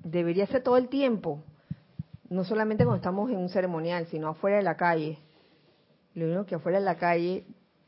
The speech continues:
nadie te está viendo, <laughs> nada más los que están ahí contigo en ese momento, ¿no? <laughs> Sí, es cierto, Salomé, pero imagínate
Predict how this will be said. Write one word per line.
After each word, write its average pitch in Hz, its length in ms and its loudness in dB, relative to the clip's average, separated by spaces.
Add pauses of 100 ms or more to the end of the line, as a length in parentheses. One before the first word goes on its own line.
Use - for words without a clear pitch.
(120)
nadie 185 320 -2
te 196 80 -2
está 165 200 0
viendo, 175 460 -2 (340)
<laughs> - 340 -14
nada 196 180 2
más 196 120 8
los 220 100 4
que 196 60 2
están 185 280 4
ahí 196 180 2
contigo 196 480 -4
en 190 80 -2
ese 185 180 -4
momento, 160 600 -6
¿no? 185 160 -10 (960)
<laughs> 185 80 0 (760)
Sí, 254 320 -2
es 180 280 0
cierto, 220 460 4
Salomé, 151 480 -4 (340)
pero 190 120 0
imagínate 285 680 0